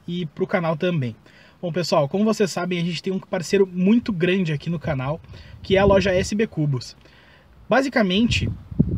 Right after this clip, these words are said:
oitenta por cento dos vídeos que a gente tem aqui no canal só acontecem por causa da parceria com a loja.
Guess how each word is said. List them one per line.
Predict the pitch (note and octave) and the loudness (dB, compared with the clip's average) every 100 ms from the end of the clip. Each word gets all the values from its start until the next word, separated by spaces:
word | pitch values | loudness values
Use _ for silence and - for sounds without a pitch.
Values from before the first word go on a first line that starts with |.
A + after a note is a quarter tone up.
| - - - | 0 0 4
oitenta | G3+ G#3+ B3 - | 4 6 4 2
por | - A3 | 0 -2
cento | - G#3+ A#3+ | 2 0 0
dos | F#3 F3+ | -2 -2
vídeos | C#3+ G3 G#3+ | -2 -2 -2
que | - | -2
a | |
gente | E3+ F3+ - | -4 -4 -6
tem | F3 | -6
aqui | F3+ - | -6 -4
no | G3+ | -4
canal | - F3+ D#3+ F#3 - | -2 -2 0 0 0
só | - - G#3+ | -2 2 2
acontecem | A3+ G#3 - F3 F#3 - G#3 | 2 0 2 0 2 0 0
por | - A#3+ A#3+ | 0 0 2
causa | G#3 G#3 | 4 4
da | G#3+ | 2
parceria | G#3 G3+ G#3 G3 | 2 0 0 -2
com | - A3+ | 0 2
a | |
loja. | G#3+ D#3 C3 | 2 2 0